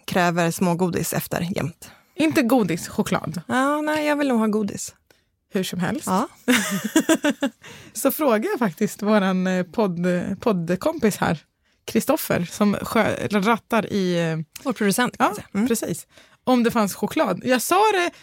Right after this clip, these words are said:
Speaker 2: men utan förväntning på att det faktiskt skulle finnas choklad.
Speaker 1: Mm.
Speaker 2: Men vad gör han? Han kommer här med två
Speaker 1: <clears throat>
Speaker 2: stycken förpackningar med mörk choklad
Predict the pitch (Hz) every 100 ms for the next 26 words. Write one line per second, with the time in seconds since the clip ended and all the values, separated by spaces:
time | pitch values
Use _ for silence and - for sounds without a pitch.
0 | - - 262 285 302 262 302 302 - 262
1 | 294 277 - 254 226 226 202 202 - 190
2 | 196 - 190 - 190 185 214 202 254 277
3 | - 190 170 170 202 190 294 302 370 330
4 | 247 254 339 427 381 214 175 160 202 233
5 | 233 262 - 220 254 294 392 415 254 233
6 | 311 - 269 - 262 320 - 254 220 196
7 | 196 214 202 185 180 _ _ _ _ _
8 | 220 240 294 311 - 240 - 262 226 165